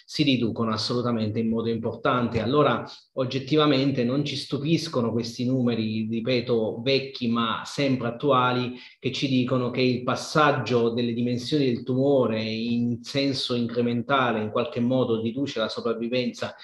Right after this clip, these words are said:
in modo importante, ma, eh, anche quando parliamo di un T due, vedete che la sopravvivenza ci può soddisfare fino a un certo punto,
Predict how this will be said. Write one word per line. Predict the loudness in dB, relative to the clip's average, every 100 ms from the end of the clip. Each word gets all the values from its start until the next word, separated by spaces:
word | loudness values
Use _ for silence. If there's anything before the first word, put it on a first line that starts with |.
| -20 -6
in | -2
modo | 0 2
importante, | 0 0 -4 0 2 2 2 -2
ma, | -4 -2 -2 -6 -12 -20 -14
eh, | -6 -4 -2 0 -2 -2 -2 -2 -4 -6 -2
anche | 0 2 0 0
quando | 0 2 2
parliamo | 2 2 2 2
di | 0
un | -2
T | -2
due, | 2 2
vedete | 2 0 -2 -4
che | -2 -2 -2
la | -6
sopravvivenza | -6 -4 -4 -2 0 2 0 -2 -4
ci | -2 -2
può | 2 2
soddisfare | 4 -2 -4 -6 -6 -2 0 0 -4 -8 _
fino | -2 0
a | 0
un |
certo | -2 -4 0 0
punto, | 2 -2 0 2 2 0